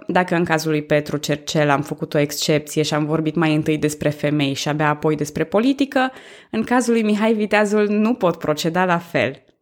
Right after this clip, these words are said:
Viața lui amoroasă nu s-a oprit nici pe departe la Stanca și probabil e nevoie de un episod întreg dedicat amantelor lui Mihai,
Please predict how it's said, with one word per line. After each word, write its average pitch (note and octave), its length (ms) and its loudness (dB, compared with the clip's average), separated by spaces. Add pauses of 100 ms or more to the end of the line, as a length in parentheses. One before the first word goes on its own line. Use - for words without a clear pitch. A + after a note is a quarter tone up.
(300)
Viața F3 380 -2
lui E3+ 160 0
amoroasă D#3+ 560 0
nu F3+ 140 0
s-a E3 200 -2
oprit F3 460 -4 (240)
nici F3+ 260 -2
pe F3 120 0
departe D#3+ 600 0
la C3 120 -2
Stanca C3 640 -4 (440)
și - 160 -4
probabil G#3+ 460 2
e A3 60 4
nevoie G3 420 2
de F#3+ 80 0
un F#3 120 2
episod F3 420 0
întreg F#3+ 500 0
dedicat F#3+ 760 -2
amantelor F3 640 2
lui E3 160 0
Mihai, D#3+ 560 -2